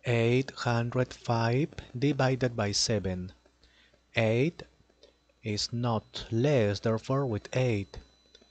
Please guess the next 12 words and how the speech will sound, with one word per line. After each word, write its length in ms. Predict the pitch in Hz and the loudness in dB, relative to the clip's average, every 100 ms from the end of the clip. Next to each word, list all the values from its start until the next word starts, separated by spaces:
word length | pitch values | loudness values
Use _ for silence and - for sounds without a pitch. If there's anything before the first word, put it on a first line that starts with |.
| _ - | _ -8
Seven 760 | - - 151 135 127 151 180 - _ _ _ - | -4 0 2 2 2 0 -2 -6 _ _ _ -4
multiplied 600 | 123 139 156 147 147 147 | 0 0 0 0 2 2
by 200 | 131 123 | 2 0
which 500 | 127 135 135 135 - | 2 2 0 -2 -6
number 640 | 123 123 123 123 127 143 117 | 0 0 0 0 2 2 0
is 260 | 113 - 120 | -2 -2 -4
nearest 720 | 123 131 113 110 110 - - _ - | 0 0 2 0 -4 -10 -20 _ -8
to 300 | - 127 104 _ - _ _ - | -2 0 0 _ -20 _ _ 0
eight, 500 | 123 120 101 95 - - - _ _ | 2 4 2 -2 -12 -18 -20 _ _
but 340 | 110 113 110 120 | -2 0 0 -2
not 320 | 120 120 - - | -2 -4 -4 -6
greater? 640 | 127 120 123 127 135 185 | 0 2 2 2 2 2